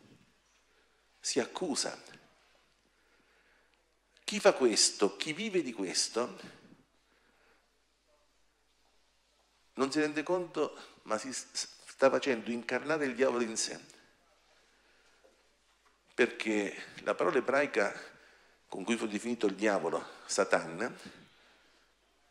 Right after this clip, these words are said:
in italiano significa l'accusatore. Il mestiere del diavolo, tu, vedere sempre il male anche dove c'è il bene. Tu, tu, tu.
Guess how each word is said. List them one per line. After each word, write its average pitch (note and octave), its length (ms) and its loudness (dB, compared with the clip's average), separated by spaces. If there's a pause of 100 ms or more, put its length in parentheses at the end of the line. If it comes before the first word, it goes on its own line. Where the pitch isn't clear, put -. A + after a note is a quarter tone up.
(400)
in A#2+ 100 -2
italiano C3+ 340 0
significa B2 420 -6
l'accusatore. F2+ 680 -6 (1900)
Il A2+ 100 -4
mestiere C3+ 340 2
del D3+ 180 0
diavolo, A#2+ 680 -2 (760)
tu, B3+ 580 4 (840)
vedere E3 300 0
sempre E3 600 -4
il A#2 200 -4
male E3+ 560 -2 (100)
anche C3 260 -6
dove C3 180 -6
c'è A2+ 120 -4
il G2 100 -8
bene. F2+ 360 -8 (2000)
Tu, D3+ 420 0
tu, F#3 380 0
tu. G#2+ 240 -4